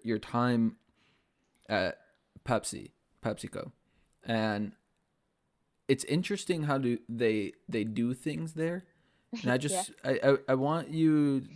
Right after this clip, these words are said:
Speaker 1: to, I'm gonna obviously give you the floor to talk about that, but then also talk about, uh, you, you told me a little bit of a story about the Super Bowl, if you can get into that as well.
Speaker 2: Oh, yeah. Okay.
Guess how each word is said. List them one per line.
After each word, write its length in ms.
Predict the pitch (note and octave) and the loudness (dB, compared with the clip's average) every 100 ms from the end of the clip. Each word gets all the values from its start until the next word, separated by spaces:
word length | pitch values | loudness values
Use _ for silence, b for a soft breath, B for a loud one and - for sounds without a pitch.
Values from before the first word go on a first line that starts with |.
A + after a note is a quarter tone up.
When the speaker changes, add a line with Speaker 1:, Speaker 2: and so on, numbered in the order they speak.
| - | -8
Speaker 1:
to, 240 | B2+ A#2 - - | -4 -4 -4 -6
I'm 140 | A#2+ | -2
gonna 260 | C3 A#2+ G#2+ - - _ | 0 0 -2 -8 -20 _
obviously 380 | A2+ B2+ B2 B2 | -4 -2 0 0
give 180 | A#2+ C3 | 2 2
you 60 | |
the 100 | A2+ | 0
floor 300 | G#2+ B2 B2 | -2 2 4
to 140 | A2+ G#2+ - | 4 2 -4
talk 300 | - A2 - | -4 -2 0
about 240 | C#3+ D3 | 2 2
that, 160 | D#3+ D3+ | 2 0
but 140 | A#2+ | 0
then 280 | B2+ B2 A#2+ - _ _ _ _ | 2 2 0 -4 _ _ _ _
also 280 | C3 C#3+ D#3+ | 2 4 2
talk 260 | D3+ C#3+ D3 | 4 2 4
about, 280 | C#3+ B2+ A#2+ - | 4 4 2 -6
uh, 240 | - - - - _ _ _ _ _ - | -8 -8 -12 -18 _ _ _ _ _ -8
you, 160 | A2 - | -8 -6
you 100 | B2+ | -10
told 220 | A#2 E3 | -2 0
me 60 | E3+ | 4
a 40 | |
little 180 | D#3+ D3+ | 6 6
bit 120 | D#3 | 6
of 100 | D3 | 4
a 60 | C3+ | 2
story 400 | - C#3 C3 B2+ | 0 4 6 6
about 260 | A2+ A2 A2 | 4 2 0
the 80 | |
Super 300 | A2 A#2+ A2+ | -2 -2 -2
Bowl, 260 | G#2 F#2+ F#2+ | -4 -2 -2
if 140 | F#2+ | -4
you 60 | G#2+ | -6
can 140 | G#2+ | -4
get 140 | G#2 G2 | -2 -2
into 220 | A2 - | -2 -4
that 180 | - - | -8 -8
as 140 | - | -6
well. 200 | - - - _ _ - C4 | -6 -8 -10 _ _ 6 12
Speaker 2:
Oh, 220 | C4+ A#3+ | 12 12
yeah. 420 | G#3+ G#3 G3 D3 - | 10 8 8 6 2
Okay. 400 | A3+ A#3 F3+ | 6 6 6